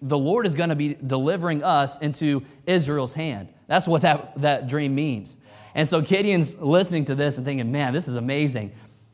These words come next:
They're already having dreams, and, and they're already, I don't know how they heard about me, uh, about Gideon, little fearful Gideon. I, I don't know, that mighty man of valor, I guess. But,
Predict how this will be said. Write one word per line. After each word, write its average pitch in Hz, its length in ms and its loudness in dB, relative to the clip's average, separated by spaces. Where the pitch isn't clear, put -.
They're 175 160 6
already 180 300 4
having 160 320 2
dreams, 165 340 0
and, 151 120 0
and 151 160 2
they're 202 120 4
already, 180 300 4
I 165 140 6
don't 202 80 2
know 180 80 2
how 160 180 4
they 165 140 2
heard 180 320 2
about 151 260 2
me, 147 500 -2
uh, 127 160 -2
about 156 300 0
Gideon, 151 380 2
little 170 340 2
fearful 170 380 0
Gideon. 151 420 0
I, 156 280 4
I - 20 2
don't 170 120 2
know, 175 180 2
that 139 300 -2
mighty 151 280 2
man 175 160 0
of 160 80 0
valor, 175 340 2
I 139 80 0
guess. 139 380 -4
But, 165 420 2